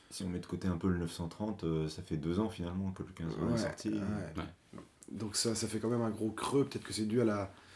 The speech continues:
Speaker 2: changement Nokia Microsoft. Enfin bon, on sait pas trop, mais, euh, ils se font vraiment attendre qu'on en parle souvent, en fait, dans le podcast, euh. Et, euh, là, ben, moi, même si ça sera pas forcément des trucs, euh,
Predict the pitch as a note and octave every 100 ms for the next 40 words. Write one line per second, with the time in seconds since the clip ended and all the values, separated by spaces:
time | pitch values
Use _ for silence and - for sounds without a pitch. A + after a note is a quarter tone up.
0 | - - - G#2 G2+ G#2+ G#2+ G#2+ G2+ G#2
1 | G#2 G2+ G2+ G#2+ A2 - - G2+ G2 F2+
2 | - - G#2 A2+ A#2 F2+ F2 E2 - E2
3 | F#2 - G2 - G#2 G2 A#2+ C3 A#2+ A#2+
4 | A#2 G#2 F#2+ F#2+ G2+ G#2+ A2 A2 A2 G2+
5 | G2 G2 - A#2 A#2 - F2 D#2+ E2 -
6 | - - - - - - - - G2 G2
7 | F#2+ G2 B2+ A#2+ G2+ G#2+ A#2 A#2 G#2+ G#2
8 | A2 G#2 - G2+ F#2+ G2+ - G2 G#2 G#2
9 | - G#2 G#2 G2 - G#2 - F#2